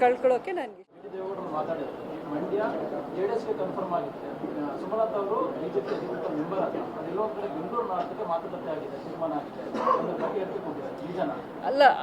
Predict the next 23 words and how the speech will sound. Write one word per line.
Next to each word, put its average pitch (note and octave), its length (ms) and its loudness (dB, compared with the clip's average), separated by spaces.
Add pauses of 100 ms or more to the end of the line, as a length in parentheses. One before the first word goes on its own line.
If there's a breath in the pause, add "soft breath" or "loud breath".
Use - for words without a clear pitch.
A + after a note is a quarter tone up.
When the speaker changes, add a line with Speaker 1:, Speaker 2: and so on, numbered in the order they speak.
Speaker 1:
ಅವ್ರು C4 320 6
ಅವ್ರ A3+ 260 12
ಪಕ್ಷದ A#3+ 340 2 (100)
ಪರವಾಗಿ C#4 360 10
ಮಾತಾಡ್ಬೋದೇ A#3+ 800 8
ಹೊರತು, G3+ 340 2
I A3+ 160 8
don't D#4 260 6
think, D#4 220 6
uh, A#3+ 400 8
he A3 180 2
is G3 100 -4
appointed A3+ 760 6
as G3+ 140 -2
spokesperson A3+ 640 2
of, G3+ 340 4
uh, F3+ 80 -2
ಬಿ A3 80 -2
ಜೆ A3 160 2
ಪಿ. G3+ 160 -2
So G#3+ 320 2 (680 loud breath)
ಅವರವರ D4+ 500 12 (520)
ಅಭಿಪ್ರಾಯಗಳನ್ನ D4 1080 12